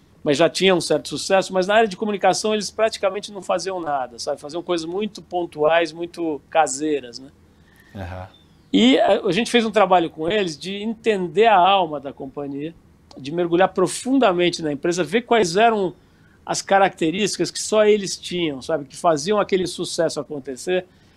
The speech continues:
Speaker 1: mas que nem eles próprios tinham muita clareza do que que era.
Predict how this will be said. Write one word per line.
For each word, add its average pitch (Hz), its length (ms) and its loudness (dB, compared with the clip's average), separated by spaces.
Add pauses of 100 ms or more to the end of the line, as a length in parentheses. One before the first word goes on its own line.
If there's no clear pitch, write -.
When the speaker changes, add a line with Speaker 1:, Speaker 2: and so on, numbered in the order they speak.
(140)
Speaker 1:
mas 180 160 2
que 233 100 -4
nem 233 220 4
eles 226 300 4
próprios 208 420 0
tinham 208 220 -4
muita 202 260 -4
clareza 185 600 -2
do 139 100 -12
que 131 160 -12
que 120 160 -14
era. 117 160 -16